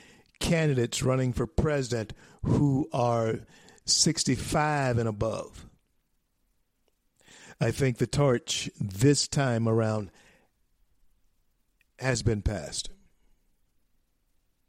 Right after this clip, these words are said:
and will be passed to a new generation. All of the presidents from, um, this point forward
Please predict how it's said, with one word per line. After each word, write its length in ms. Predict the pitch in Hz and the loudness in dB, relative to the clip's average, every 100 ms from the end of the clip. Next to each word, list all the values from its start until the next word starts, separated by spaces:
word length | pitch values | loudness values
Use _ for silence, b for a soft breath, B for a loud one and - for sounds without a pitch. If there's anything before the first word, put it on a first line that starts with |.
| _ _ B B B - | _ _ B B B -2
and 240 | 127 123 | 0 2
will 220 | 135 147 | 4 2
be 140 | 131 110 | 2 0
passed 560 | 107 92 73 - - - _ - b b b b b b b b - _ | 0 0 -4 -8 -10 -14 _ -20 b b b b b b b b -20 _
to 180 | - 139 | 0 2
a 40 | |
new 160 | 120 117 | 2 0
generation. 640 | 110 107 101 98 - 104 - - _ _ b b b b b b b b b b b b b b b b b _ | 0 0 0 0 -2 -8 -14 -20 _ _ b b b b b b b b b b b b b b b b b _
All 200 | - 143 | 6 8
of 80 | 147 | 10
the 80 | 139 | 8
presidents 560 | - 147 131 127 123 - | 8 8 8 6 2 2
from, 360 | - 117 113 | 2 2 4
um, 400 | 107 107 101 107 139 113 | 4 4 2 -2 -6 2
this 220 | 123 - | 4 4
point 440 | - 131 117 107 - _ b b b b b _ _ | 2 2 0 -4 -10 _ b b b b b _ _
forward 760 | - - 151 131 95 90 - | -4 2 4 4 2 -2 -6